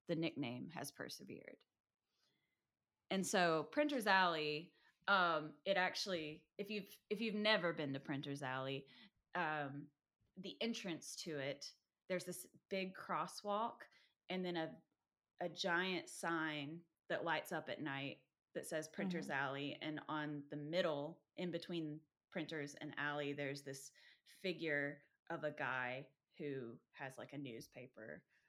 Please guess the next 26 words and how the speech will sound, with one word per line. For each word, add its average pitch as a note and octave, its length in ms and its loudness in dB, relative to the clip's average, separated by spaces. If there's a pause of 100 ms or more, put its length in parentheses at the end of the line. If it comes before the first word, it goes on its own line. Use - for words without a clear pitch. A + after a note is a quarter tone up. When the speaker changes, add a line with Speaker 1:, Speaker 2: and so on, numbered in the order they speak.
(200)
Speaker 1:
um, F#3 60 -6 (100)
Speaker 2:
Mm. F#3 560 0 (1200)
Speaker 1:
to G#3 100 0
symbolize E3 720 0 (180)
the - 60 -6
printing, E3+ 760 -4 (640)
the G3+ 80 -2
printing E3+ 540 -2
symbolism. D#3+ 720 -2 (540)
Um, D#3+ 540 0 (580)
so, F#3 680 0 (880)
even E4 300 6
though G#3+ 180 6
the G#3 180 0
area F#3 320 4
has F3+ 240 0
evolved F3 640 0
and F#3 180 -2
changed E3 540 0
a - 80 -4
number D#3+ 360 0
of F3+ 100 -4
times D#3 360 -2
over C#3+ 160 -6
the C#3+ 100 -8
years, - 520 -8